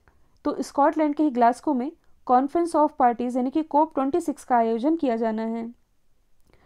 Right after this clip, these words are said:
अगला क्वेश्चन है, केंद्र सरकार ने हाल ही में किस शहर में स्थित हाफकिन बायोफार्मास्यूटिकल कंपनी को भारत बायोटेक की कोवैक्सीन बनाने की मंजूरी दी है?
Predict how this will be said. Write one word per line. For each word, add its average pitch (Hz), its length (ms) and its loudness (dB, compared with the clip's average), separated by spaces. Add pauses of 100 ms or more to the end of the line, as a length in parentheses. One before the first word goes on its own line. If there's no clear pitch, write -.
(260)
अगला 262 220 4
क्वेश्चन 320 400 -2
है, 262 140 -6 (560)
केंद्र 311 260 2
सरकार 320 420 2
ने 330 100 0
हाल 277 260 4
ही 320 60 4
में 330 160 0
किस 330 180 -2
शहर 269 300 -2
में 294 140 0
स्थित 262 260 -8
हाफकिन 302 500 0
बायोफार्मास्यूटिकल 277 1000 2
कंपनी 262 380 -4
को 247 160 -6 (500)
भारत 254 400 4
बायोटेक 254 520 2
की 277 160 -4 (440)
कोवैक्सीन 302 520 2
बनाने 247 320 0
की 277 120 -2
मंजूरी 247 440 -2
दी 277 160 -2
है? 302 140 -2